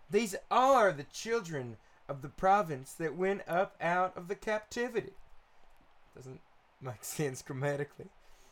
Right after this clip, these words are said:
Of those which had been carried away, from whom Nebuchad-, Ne-, Nebuch-, Nebuchadne-,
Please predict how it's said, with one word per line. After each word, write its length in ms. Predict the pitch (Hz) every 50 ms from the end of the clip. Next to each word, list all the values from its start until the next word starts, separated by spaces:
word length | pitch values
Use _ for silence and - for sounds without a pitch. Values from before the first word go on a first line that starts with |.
| - - _ _
Of 300 | - 175 208 - 208 175
those 400 | 165 160 151 147 160 160 156 - - -
which 240 | 151 156 160 - -
had 180 | 151 135 120
been 200 | 123 160 156 151 143
carried 400 | - - 165 175 185 190 196 190
away, 540 | 190 - - - 147 139 131 117 107 101 98 - - - - - - - - - -
from 300 | - - - - 160 151
whom 300 | 143 156 175 175 175 165 - - _ _ - -
Nebuchad-, 1500 | 139 156 165 175 175 196 190 - _ _ _ _ - - - - 185 175 170 139 143 160 165 - - 151 151 156 160 - - _ _ _ _ _ _ _ _ _ _ _ _ _ _ _ _ _ _ _ _ _ _ _
Ne-, 180 | - 147 156 - - _ _ _ _ _ _ _ _ _ _ _ _ _ _ _ _ _ _ - _ -
Nebuch-, 540 | 135 135 147 170 180 170 190 190 - - - _ _ _ _ _ _ _ _ _ - - _ - - _ _ _ _ _ _ _ _ _ _ _ _ _ _ _ _ - -
Nebuchadne-, 840 | 151 165 190 190 220 - - - 190 170 160 180 190 196 202 208 196